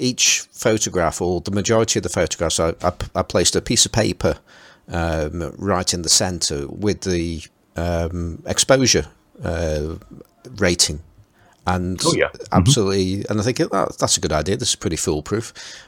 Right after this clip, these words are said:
Speaker 1: um, except that my <laughs> highlights are blown, uh, in every shot, including up to twelve iso. Um, but the, the shadow,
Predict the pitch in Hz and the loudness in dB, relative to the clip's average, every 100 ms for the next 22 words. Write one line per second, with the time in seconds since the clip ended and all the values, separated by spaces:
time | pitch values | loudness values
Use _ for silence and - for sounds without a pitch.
0 | - 95 95 95 - - - - 110 - | -6 -2 0 -2 0 2 2 0 -4 -4
1 | - _ - 104 110 104 - - 117 107 | -10 _ -6 -2 -2 -2 0 2 2 2
2 | 104 101 110 90 107 104 104 90 - _ | -2 -2 -2 0 2 2 2 -4 -8 _
3 | _ _ _ _ _ - 92 95 90 - | _ _ _ _ _ -6 -2 0 -2 -2
4 | 101 95 101 104 98 95 - 117 76 - | 0 0 0 -2 -2 2 4 4 2 -2
5 | - _ _ _ 101 90 - 123 104 92 | -6 _ _ _ -6 -4 4 4 4 0
6 | 95 - - 113 92 90 98 95 - 73 | -6 -4 -2 0 0 0 0 2 2 0
7 | 92 - _ - - _ _ - 87 87 | -6 -12 _ -20 -20 _ _ -6 -2 0
8 | 87 85 82 - _ 143 117 - 123 - | 0 -2 -6 -10 _ -10 -6 4 4 4
9 | _ _ 113 - - 104 101 95 - 131 | _ _ -14 -10 0 0 2 0 2 0
10 | 143 | -2